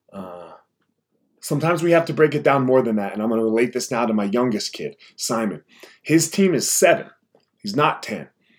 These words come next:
Uh, there are some kids that can barely play on his team, and I was, and I was coaching them this weekend. So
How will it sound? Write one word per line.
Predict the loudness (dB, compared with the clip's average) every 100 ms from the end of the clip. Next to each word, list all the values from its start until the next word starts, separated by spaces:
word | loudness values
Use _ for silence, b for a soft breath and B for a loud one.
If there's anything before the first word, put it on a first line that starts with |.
| _ _ -20
Uh, | -12 -8 -6
there | 0 0
are | 0
some | -2
kids | -2 0 0
that | -2 -6
can | -6
barely | 2 4 4 2
play | 2 2
on | 2 -2
his | -6 -10
team, | -6 -6 -6 -12 B B B B
and | -6
I | -2
was, | -2
and | -2 -2
I | -2
was | -4
coaching | 0 0 0 -2
them | 0
this | -2 -4
weekend. | -12 -12 -16 -16 _ _ _ _ _ -20 _ _ _ -18 -8
So | -2 0 0 -2 -6